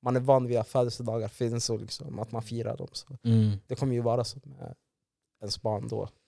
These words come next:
Speaker 2: Sen när de blir fjorton, femton, I don't give a fuck no more. Then they'll be så här, "Hey,
Speaker 1: Eh, presenter.
Speaker 2: you have some lunch money."
Speaker 1: Eh, <laughs> det
Speaker 2: Presenter,
Speaker 1: Ja,
Speaker 2: bro. Jag, sist jag köpte en pres-, ja,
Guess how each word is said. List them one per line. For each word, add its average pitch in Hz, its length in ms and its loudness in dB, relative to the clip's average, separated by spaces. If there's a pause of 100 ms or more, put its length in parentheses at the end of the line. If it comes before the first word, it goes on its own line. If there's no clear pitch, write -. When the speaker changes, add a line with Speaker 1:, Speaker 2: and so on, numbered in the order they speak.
(840)
Speaker 2:
Sen 170 220 8
när 175 80 12
de 165 120 10
blir 156 100 8
fjorton, 165 280 6
femton, 131 300 4
I 117 40 0
don't 113 180 2
give 107 120 2
a 95 40 -4
fuck 98 200 -6
no 98 160 0
more. 98 260 -4
Then 98 280 0
they'll 95 100 0
be 98 100 -4
så - 120 0
här, 95 80 -4
"Hey, 95 180 -4
Speaker 1:
Eh, 87 60 -8 (480)
presenter. - 540 8 (200)
Speaker 2:
you 110 100 4
have 110 160 4
some 101 200 0
lunch 107 220 2
money." 87 180 -6 (500)
Speaker 1:
Eh, 117 460 4 (500)
<laughs> 135 280 -2 (760)
det 147 240 4 (540)
Speaker 2:
Presenter, 131 560 6
Speaker 1:
Ja, - 80 6
Speaker 2:
bro. 104 80 4
Jag, 120 140 12
sist - 220 6
jag 110 100 4
köpte - 220 2
en 110 80 2
pres-, - 400 -2 (2500)
ja, 87 200 -8